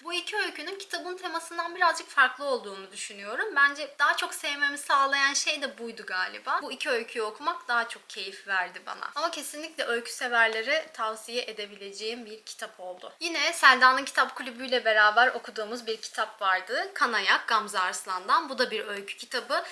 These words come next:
Yine böyle içinizi parçalayacak öykülerin olduğu kitaplardan bir tanesi. Benim zor okuduğum kitaplardan bir tanesi. Şöyle düşünüyorum. Hayat zaten insanı yoruyor. Hayat zaten hepimizi çok yoruyor ve böyle kitaplar okuyarak neden ben daha çok insanlardan nefret ediyorum?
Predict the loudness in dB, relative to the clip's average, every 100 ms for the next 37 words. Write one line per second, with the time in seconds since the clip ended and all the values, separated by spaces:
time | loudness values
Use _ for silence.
0 | -14 -12 -4 2 4 6 6 6 6 2
1 | -2 -4 -6 0 0 0 -4 -2 -2 -4
2 | -4 -6 -6 -4 -2 -4 -6 -10 -12 -10
3 | -10 -6 -4 -2 -4 -6 -6 2 2 2
4 | -6 -8 -8 -8 -12 -4 0 0 -2 -10
5 | -10 -10 -10 -8 -6 -6 -2 -4 -6 -8
6 | -2 -2 -4 -8 -6 -8 -6 -4 -4 -4
7 | -8 -8 -8 -6 -6 -6 -8 -18 -20 -20
8 | _ _ -2 2 2 8 6 6 -2 -4
9 | -6 -8 -10 -12 -8 -6 -2 4 6 8
10 | 6 6 -4 -6 -6 -6 -6 -8 -10 -12
11 | -14 -12 -6 -6 -6 0 0 0 -4 -8
12 | -8 2 2 2 -4 -2 4 8 6 4
13 | -10 -2 0 0 2 0 2 4 4 2
14 | -6 -10 -12 -8 -8 -2 -2 0 -2 -4
15 | -10 -12 -14 -16 -18 -18 -16 -18